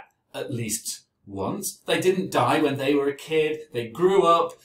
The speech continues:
and they managed to persuade somebody, somehow, whatever the circumstances were,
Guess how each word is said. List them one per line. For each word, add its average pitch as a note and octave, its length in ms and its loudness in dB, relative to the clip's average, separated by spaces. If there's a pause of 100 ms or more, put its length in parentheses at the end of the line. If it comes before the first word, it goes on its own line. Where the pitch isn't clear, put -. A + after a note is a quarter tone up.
and D#3 160 -2
they A#3 140 -2
managed G3+ 640 -4
to F#3 100 -6
persuade G#3 440 -2
somebody, - 880 2
somehow, E3 760 0
whatever D3+ 320 0
the D#3 100 -2
circumstances D#3+ 840 -6
were, F3+ 340 2